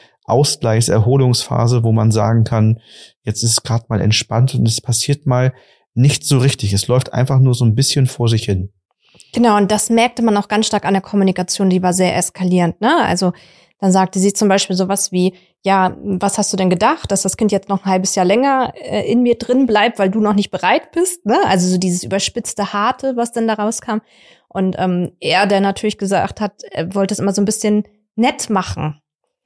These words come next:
Speaker 2: Gesagt, „Ja, das tut mir ja auch total leid, aber macht euch doch das nett zu Hause.“ Und hat dann eher versucht, materiell was reinzuschießen und zu sagen, „Ja, macht euch das doch nett oder ihr könnt ja auch mal am Wochenende zusammen, ne? Nimm mal deine Mutter mit und fahrt ihr ein Wochenende weg.“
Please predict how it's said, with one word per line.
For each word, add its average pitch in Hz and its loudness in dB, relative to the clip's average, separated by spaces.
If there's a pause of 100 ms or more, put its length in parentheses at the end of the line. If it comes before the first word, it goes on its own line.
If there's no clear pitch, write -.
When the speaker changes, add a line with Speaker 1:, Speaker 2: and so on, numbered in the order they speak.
(200)
Speaker 2:
Gesagt, - -6
„Ja, 214 0
das 214 0
tut - -14
mir 262 0
ja 165 0
auch - -10
total 254 0
leid, 214 2
aber 196 0 (200)
macht - -6
euch 226 -6
doch 233 -2
das - -4
nett 294 0
zu - -2
Hause.“ 156 -4 (240)
Und 190 2
hat 233 0
dann 226 4
eher 202 0
versucht, 214 -2
materiell 254 2 (640)
was 208 -2
reinzuschießen 247 0
und 226 2
zu 208 -4
sagen, 208 2
„Ja, 269 2
macht 233 0
euch 190 -4
das - -8
doch 196 0
nett 254 2
oder 190 0
ihr 185 2
könnt 226 -2
ja - 0
auch 190 -2
mal 202 4
am 196 4
Wochenende 190 0
zusammen, 190 2
ne? 285 4
Nimm 240 4
mal 214 4
deine 196 2
Mutter 311 2
mit 247 2
und 190 0
fahrt 202 -4
ihr 202 2
ein 190 0
Wochenende 190 0
weg.“ 233 -4